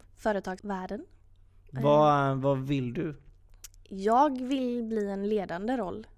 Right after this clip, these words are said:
Speaker 1: i företaget.
Speaker 2: Så hur, hur ska du komma dit?
Speaker 1: Genom att vara mig själv och genom att, eh, vara drivande och, eh, kreativ.
Speaker 2: Om vi, ordet är fritt,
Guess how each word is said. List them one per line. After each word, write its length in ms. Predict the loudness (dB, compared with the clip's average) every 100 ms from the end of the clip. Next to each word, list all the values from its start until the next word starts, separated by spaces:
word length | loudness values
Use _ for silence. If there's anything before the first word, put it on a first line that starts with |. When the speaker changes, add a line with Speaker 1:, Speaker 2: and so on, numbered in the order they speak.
| -20 -16
Speaker 1:
i 160 | -12 -12
företaget. 920 | -12 -12 -12 -14 -14 -16 -18 -20 -20 -8
Speaker 2:
Så 120 | -2
hur, 400 | 0 2 2 0
hur 420 | 0 -2 -2 -4
ska 160 | -6 -8
du 60 | -10
komma 200 | -10 -10
dit? 240 | -12 -18 -20 -20 _ -12
Speaker 1:
Genom 880 | -8 -4 -2 -2 -4 -4 -6 -8 -10
att 260 | -12 -10
vara 180 | -8 -6
mig 220 | -6 -10
själv 640 | -10 -10 -8 -6 -6 -8 -12 -18 -20 _ -20 -10
och 200 | -10 -10 -12
genom 540 | -6 -4 -4 -4 -8 -10
att, 400 | -14 -18 -16 -10
eh, 220 | -8 -6
vara 220 | -6 -6
drivande 720 | -6 -4 -4 -6 -8 -8 -8
och, 380 | -10 -14 -18 -12
eh, 280 | -10 -10 -10
kreativ. 460 | -8 -8 -8 -12 -12 _ -18 -4
Speaker 2:
Om 120 | 0
vi, 340 | 4 4 2 0
ordet 340 | -2 0 -2
är 40 | -4
fritt, 540 | -4 -8 -8 -20 -20